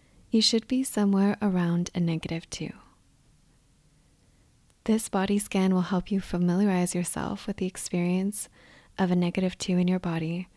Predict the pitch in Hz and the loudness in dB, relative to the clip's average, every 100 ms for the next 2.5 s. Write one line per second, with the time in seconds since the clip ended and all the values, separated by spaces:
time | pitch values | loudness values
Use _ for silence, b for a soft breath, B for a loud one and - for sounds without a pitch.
0 | b b b b b b - - 220 220 | b b b b b b -10 2 4 6
1 | 214 208 214 208 208 - - 180 180 - | 6 2 2 0 -2 -6 -4 -2 -2 -4
2 | - 175 175 - - | -6 -6 -6 -12 -20